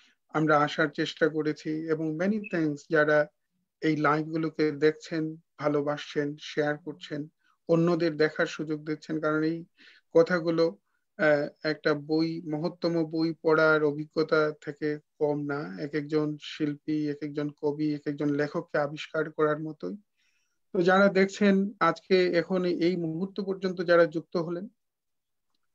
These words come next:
তাদের কাছে অনুরোধ তারা এটা share করবেন, share করে, আহ, অন্যদের কাছে এটা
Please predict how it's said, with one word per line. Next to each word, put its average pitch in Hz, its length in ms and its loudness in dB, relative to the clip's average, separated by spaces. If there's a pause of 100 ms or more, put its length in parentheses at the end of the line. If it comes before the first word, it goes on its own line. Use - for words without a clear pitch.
(100)
তাদের 165 300 2
কাছে 170 260 2
অনুরোধ 165 380 2
তারা 160 480 0 (140)
এটা 156 220 0
share 156 360 -2
করবেন, 170 460 -10 (500)
share 160 340 2
করে, 165 340 0 (520)
আহ, 151 320 -2
অন্যদের 175 480 0
কাছে 156 420 -4 (280)
এটা 143 220 -2